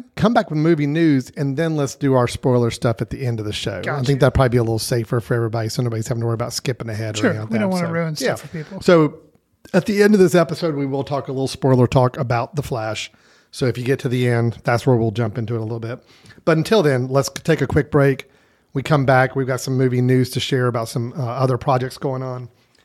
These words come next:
Speaker 1: And then we'll do our Flash spoiler stuff at the end. So stay tuned. You're listening to Foot Candle Films here on the mesh dot T V.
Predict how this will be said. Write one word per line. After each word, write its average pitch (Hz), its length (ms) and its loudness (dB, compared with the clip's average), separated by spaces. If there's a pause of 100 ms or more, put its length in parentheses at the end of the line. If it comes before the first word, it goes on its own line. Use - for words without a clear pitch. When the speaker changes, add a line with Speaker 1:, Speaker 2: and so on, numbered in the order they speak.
(240)
Speaker 1:
And 123 120 -4
then 131 140 2
we'll 127 80 4
do 123 140 4
our 117 100 4
Flash 117 300 -2
spoiler 113 320 -4
stuff - 260 -10
at 123 80 -18
the 117 160 -10
end. 104 180 -12
So 104 340 -10 (120)
stay 175 220 0
tuned. 160 320 4
You're 139 100 2
listening 131 360 -4
to 113 60 -10
Foot 147 240 -4
Candle 139 280 0
Films 175 480 0 (340)
here 147 220 2
on 131 180 4
the 113 60 2
mesh 123 360 0
dot 113 280 -2
T 110 220 -10
V. 90 260 -16